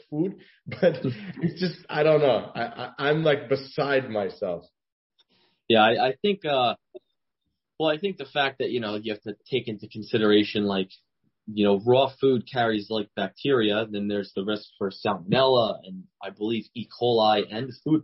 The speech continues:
Speaker 2: poisoning, of course. So it's like, those are all things that you can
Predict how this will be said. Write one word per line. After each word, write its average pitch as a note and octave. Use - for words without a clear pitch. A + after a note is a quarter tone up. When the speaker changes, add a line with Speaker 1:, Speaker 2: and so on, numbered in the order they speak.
Speaker 2:
poisoning, G#2
of G2
course. G2+
So G#2+
it's -
like, G#2+
those F#3+
are F#3+
all E3+
things E3
that C3+
you B2+
can A#2